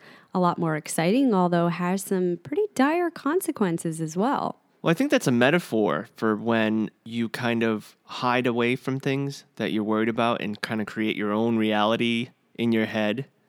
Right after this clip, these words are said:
Speaker 2: Of course, you can't do that in real life. Eventually, whatever you're trying to run from will catch up with you.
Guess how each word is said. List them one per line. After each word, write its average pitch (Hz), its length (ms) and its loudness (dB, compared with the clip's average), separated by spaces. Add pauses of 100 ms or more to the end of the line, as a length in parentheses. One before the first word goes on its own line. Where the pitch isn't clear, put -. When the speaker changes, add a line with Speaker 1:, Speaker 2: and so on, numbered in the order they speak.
(540)
Speaker 2:
Of 117 100 -12
course, 117 340 -2
you 107 60 -4
can't 107 240 -2
do 113 140 0
that 104 180 0
in 101 100 -6
real 101 180 -2
life. 107 420 0
Eventually, 110 580 0
whatever 107 380 0
you're 101 120 2
trying 104 220 -4
to 92 60 -2
run 113 240 0
from 131 440 0
will 107 200 0
catch - 240 -6
up 85 160 -6
with 69 100 -8
you. - 180 -10